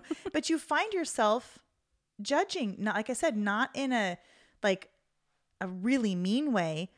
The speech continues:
Speaker 2: but it's just, your
Speaker 1: It's
Speaker 2: mind
Speaker 1: just,
Speaker 2: goes there.
Speaker 1: yeah, it's something that, it's a habit that I think everybody could be more aware, because I think
Speaker 2: Mm-hmm.
Speaker 1: it just happens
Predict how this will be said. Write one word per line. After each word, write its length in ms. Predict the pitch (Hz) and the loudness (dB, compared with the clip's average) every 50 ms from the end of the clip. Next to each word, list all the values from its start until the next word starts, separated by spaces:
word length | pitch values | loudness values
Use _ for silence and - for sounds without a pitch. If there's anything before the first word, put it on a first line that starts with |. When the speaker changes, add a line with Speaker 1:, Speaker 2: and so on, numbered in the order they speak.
| _ _ _ _ _ | _ _ _ _ _
Speaker 2:
but 220 | 214 208 196 - - | 4 4 4 2 -2
it's 200 | 190 190 - - | -4 -4 -4 -6
just, 260 | - - 190 185 - | -4 -4 -4 -4 -4
your 120 | - 185 | -6 -4
Speaker 1:
It's 80 | 180 240 | -2 0
Speaker 2:
mind 160 | 185 220 285 294 | 2 2 2 2
Speaker 1:
just, 100 | - 160 | 2 0
Speaker 2:
goes 160 | 143 143 139 | -2 -2 -6
there. 220 | 123 87 71 65 - | -8 -10 -10 -8 -6
Speaker 1:
yeah, 260 | 233 226 202 180 - | -2 0 0 0 0
it's 180 | - 214 214 - | -2 -4 -6 -2
something 460 | - 247 233 240 240 247 220 220 214 | -4 -2 -2 -2 -2 -4 -4 -4 -4
that, 240 | 196 175 170 147 - _ _ _ _ _ _ _ _ _ _ _ _ _ | -4 -4 -6 -8 -10 _ _ _ _ _ _ _ _ _ _ _ _ _
it's 220 | - 196 190 - - | -10 -8 -8 -6 -6
a 400 | 202 190 180 180 175 160 117 - - - | -4 -2 -2 -2 -2 -2 -4 -6 -10 -14
habit 600 | 185 - - - 190 196 190 214 226 - _ - _ _ _ - | -14 -10 -8 -4 -4 -4 -4 -4 -8 -8 _ -20 _ _ _ -12
that 540 | 190 - 202 185 170 175 - - - - - _ _ _ _ _ _ _ _ _ _ _ _ _ _ _ _ _ _ _ _ _ _ _ _ _ _ | -6 -4 -4 -2 -2 -4 -6 -10 -16 -18 -18 _ _ _ _ _ _ _ _ _ _ _ _ _ _ _ _ _ _ _ _ _ _ _ _ _ _
I 100 | - 175 | -10 -10
think 300 | 170 - 190 185 185 170 - - _ _ _ _ _ _ _ | -8 -6 -6 -6 -6 -8 -12 -18 _ _ _ _ _ _ _
everybody 540 | - 180 175 190 208 202 202 208 196 208 208 | -6 -6 -4 -4 -4 -2 -2 -2 -2 -4 -6
could 160 | - - 208 | -6 -8 -8
be 160 | 202 208 202 196 - | -6 -6 -6 -6 -4
more 260 | 208 202 196 196 196 | -4 -4 -2 -2 -2
aware, 380 | 196 196 196 190 196 196 208 | -4 -2 -4 -4 -4 -6 -8
because 360 | 214 - 190 185 - 190 180 180 | -8 -8 -10 -6 -6 -6 -4 -4
I 80 | 180 175 | -4 -4
think 180 | 147 185 180 | -4 -6 -6
Speaker 2:
Mm-hmm. 60 | 175 - | -8 -8
Speaker 1:
it 40 | - | -10
just 200 | - 190 - - | -10 -12 -12 -10
happens 640 | - 170 165 - 175 185 196 208 220 220 - - | -10 -10 -10 -8 -6 -4 -2 -2 -2 -4 -6 -10